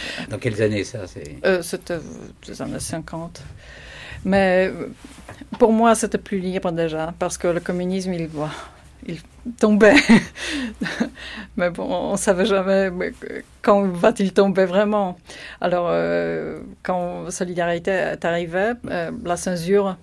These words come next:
Speaker 2: bon, elle existait toujours, mais on connaissait nos chemins autour de, de, de, de, de la censure. C'est-, c'est-à-dire, euh, on, on savait comment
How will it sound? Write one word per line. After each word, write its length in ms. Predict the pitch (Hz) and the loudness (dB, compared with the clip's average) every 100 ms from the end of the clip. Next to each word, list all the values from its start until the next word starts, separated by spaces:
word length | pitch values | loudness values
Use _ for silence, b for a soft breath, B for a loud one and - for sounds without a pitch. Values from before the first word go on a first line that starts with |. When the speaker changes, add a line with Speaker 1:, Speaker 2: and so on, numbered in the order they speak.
| - | -14
Speaker 2:
bon, 280 | - 185 165 - | -4 -2 -2 -4
elle 100 | 185 | -2
existait 380 | 180 175 180 190 | 0 0 -2 -4
toujours, 560 | 185 180 165 196 262 294 B B B | -2 -4 2 2 4 0 B B B
mais 300 | 196 196 190 - | 2 4 4 2
on 180 | - 208 | -2 0
connaissait 500 | 226 208 196 - 214 | 2 2 0 0 0
nos 120 | 196 | -2
chemins 540 | - 208 190 196 190 196 | -2 -2 0 0 0 0
autour 380 | 202 196 196 185 | -2 0 2 2
de, 160 | 170 170 | 0 0
de, 240 | 175 170 160 | -2 -4 -4
de, 320 | 170 170 165 | -4 -4 -6
de, 1160 | 180 170 165 165 165 180 - - 170 156 - - | -8 -8 -6 -6 -8 -8 -8 -10 -8 -8 -8 -8
de 120 | - | -8
la 120 | 170 175 | -4 -4
censure. 540 | - 170 165 156 156 | -4 -8 -8 -10 -10
C'est-, 340 | 170 - - - | -10 -12 -12 -14
c'est-à-dire, 540 | 165 - 185 190 196 185 B B - | -10 -2 2 4 2 0 B B 2
euh, 180 | 180 - | 4 4
on, 180 | 185 - | 0 0
on 100 | 208 | -2
savait 360 | - 214 208 208 | 4 4 4 2
comment 500 | - 240 226 226 | 6 6 6 4